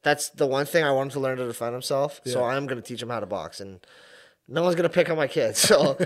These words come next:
Speaker 2: <laughs>
Speaker 1: he's gotta know how to defend himself. If he wants to pursue it and actually compete, he can. But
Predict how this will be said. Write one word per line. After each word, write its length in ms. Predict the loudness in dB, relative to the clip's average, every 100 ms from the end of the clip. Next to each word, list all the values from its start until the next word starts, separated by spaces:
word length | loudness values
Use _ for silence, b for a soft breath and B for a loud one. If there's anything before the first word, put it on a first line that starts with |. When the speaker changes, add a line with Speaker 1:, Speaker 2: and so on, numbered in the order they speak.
| -2 -8
Speaker 2:
<laughs> 220 | -8 -8
Speaker 1:
he's 200 | 0 6
gotta 220 | 8 8
know 120 | 8 8
how 120 | 6
to 100 | 2
defend 300 | -2 0 0
himself. 400 | 2 4 4 4
If 100 | 0
he 100 | 0
wants 300 | 2 2 0
to 80 | -4
pursue 420 | 0 0 6 10
it 240 | 10 8 2 -14 _
and 240 | -6 -4 -2
actually 320 | 0 0 -2
compete, 440 | -4 -4 -2 -2 -2
he 120 | -4
can. 340 | 0 2 2
But 260 | 0 0 -2